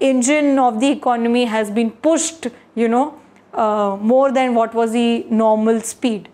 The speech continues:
So इंटरेस्ट रेट लोअर करने से, गवर्नमेंट के बोरोइंग्स इंक्रीज होने से, suppose imports also start to happen, imports हो रहे हैं, people are demanding too much,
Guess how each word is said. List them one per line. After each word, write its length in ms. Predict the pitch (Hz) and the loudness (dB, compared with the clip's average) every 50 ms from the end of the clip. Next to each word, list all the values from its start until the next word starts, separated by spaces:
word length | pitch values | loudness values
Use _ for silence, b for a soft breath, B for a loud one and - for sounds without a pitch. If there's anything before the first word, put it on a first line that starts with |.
| B B B B B B - | B B B B B B -8
So 140 | - - | -6 -4
इंटरेस्ट 580 | 440 392 247 247 247 269 285 294 285 285 - - | -2 -2 -2 -2 -2 -2 -2 -2 -2 -4 -2 -2
रेट 180 | 277 277 240 240 | -2 -2 0 2
लोअर 300 | 240 240 240 247 254 254 | 2 2 2 2 0 0
करने 340 | 254 254 254 247 247 247 | 0 0 0 0 0 -2
से, 180 | 240 - 254 254 | 0 0 0 0
गवर्नमेंट 520 | 233 220 214 190 202 214 220 226 226 214 | 2 0 -2 -2 -2 -2 0 0 -2 -2
के 80 | - 240 | -2 0
बोरोइंग्स 480 | 208 214 214 214 208 214 220 220 220 220 | 2 2 2 4 4 2 2 2 0 0
इंक्रीज 460 | 233 220 208 - 240 254 254 247 240 | -2 -2 -2 -2 0 0 0 2 2
होने 260 | 240 240 233 233 233 | 2 4 4 4 2
से, 320 | 233 - 254 233 233 226 226 B B B B B B - 254 | 2 2 2 2 2 0 -2 B B B B B B -4 -4
suppose 300 | 240 240 254 262 262 247 | -2 0 0 0 0 0
imports 680 | 381 320 262 240 233 - 262 269 269 277 269 - - - - | 0 0 2 2 2 2 2 2 2 2 0 -4 -8 -6 -2
also 340 | 240 233 233 233 240 269 262 254 262 | 0 2 2 2 2 0 0 0 0
start 240 | - 240 226 226 214 - - | -2 0 0 -2 -2 -2 -2
to 100 | 240 220 | -2 0
happen, 460 | 214 220 220 202 - - 220 220 220 - 233 220 | 0 -2 -4 -4 -2 -2 -2 -2 -2 -2 -2 -2
imports 400 | 208 - 240 233 233 233 233 - | -2 0 2 2 2 0 -2 -2
हो 140 | - 233 | -2 -2
रहे 120 | 233 220 220 | 0 0 -2
हैं, 140 | 226 226 220 | -2 -2 -4
people 280 | 233 220 208 - 214 | -6 -6 -4 -4 -4
are 160 | 214 214 208 208 | -4 -2 -2 -2
demanding 480 | 214 220 214 220 214 214 226 226 220 - 233 | -2 -2 -2 -2 -2 -2 -2 -2 -2 -2 -2
too 140 | 220 208 214 | -2 -2 -4
much, 180 | 214 214 208 | -6 -8 -12